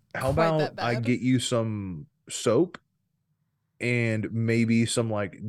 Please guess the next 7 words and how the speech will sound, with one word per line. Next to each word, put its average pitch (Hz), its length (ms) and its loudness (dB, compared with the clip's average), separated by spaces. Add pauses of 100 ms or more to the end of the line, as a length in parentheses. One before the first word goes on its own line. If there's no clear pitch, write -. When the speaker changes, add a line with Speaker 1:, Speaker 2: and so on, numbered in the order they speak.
(140)
Speaker 1:
Downy 101 720 -2 (160)
f-, - 180 -20 (260)
scent 95 340 -2
boosters?" - 560 -10 (440)
Speaker 2:
Yeah. 196 280 -12
Speaker 1:
<laughs> - 100 -8
Like, - 340 -2